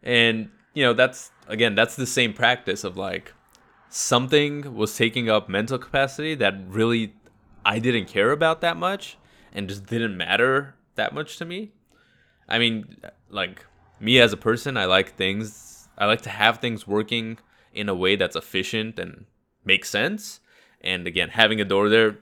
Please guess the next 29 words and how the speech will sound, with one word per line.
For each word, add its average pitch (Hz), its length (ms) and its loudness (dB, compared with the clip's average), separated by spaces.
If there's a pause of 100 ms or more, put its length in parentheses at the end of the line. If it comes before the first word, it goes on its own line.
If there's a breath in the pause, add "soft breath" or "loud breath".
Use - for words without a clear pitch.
still 131 420 0
wouldn't 135 280 2
make 123 180 -2
sense, 175 420 -6
but 139 580 4 (1000)
I 123 120 6
just 127 160 0
didn't 120 200 0
care 117 180 6
enough 107 240 2
about 85 280 -2
it 85 240 -6
to, 82 460 -6 (420)
to - 80 -12
sit 120 280 0
there 95 280 6
and, 92 80 0
like, 90 200 0
continue 104 420 -8
thinking 87 260 -6
about 87 280 2
it 90 40 0
and, 90 100 -6
like, 87 140 -8
arguing 90 380 -6
about - 160 -10
it - 80 -12
and - 80 -16
stuff. - 220 -14